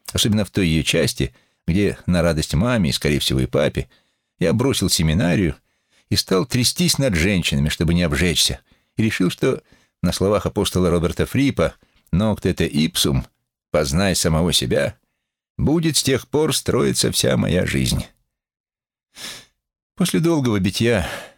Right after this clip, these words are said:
маньяк, видимо, утомился, поскольку решил, что пора заканчивать, и мастерски меня нокаутировал. У меня перед глазами взорвался фейерверк необычайной красоты, и живший во мне мир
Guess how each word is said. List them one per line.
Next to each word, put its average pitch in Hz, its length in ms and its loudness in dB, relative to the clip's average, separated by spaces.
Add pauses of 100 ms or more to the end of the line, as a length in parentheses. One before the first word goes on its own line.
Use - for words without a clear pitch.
(120)
маньяк, 92 420 0
видимо, 76 260 2
утомился, 71 640 0 (800)
поскольку - 340 -4
решил, 71 260 -2
что - 300 -2 (100)
пора 67 220 0
заканчивать, 64 680 -2 (720)
и - 60 0
мастерски - 520 -2
меня 143 380 0 (400)
нокаутировал. - 880 -2 (1040)
У 165 60 -2
меня 120 260 2
перед 76 240 -2
глазами 73 600 0
взорвался 78 600 0
фейерверк 85 640 0
необычайной 73 580 0
красоты, - 640 -2 (800)
и 82 140 0
живший 117 480 0
во 92 140 0
мне 87 200 2
мир 85 360 0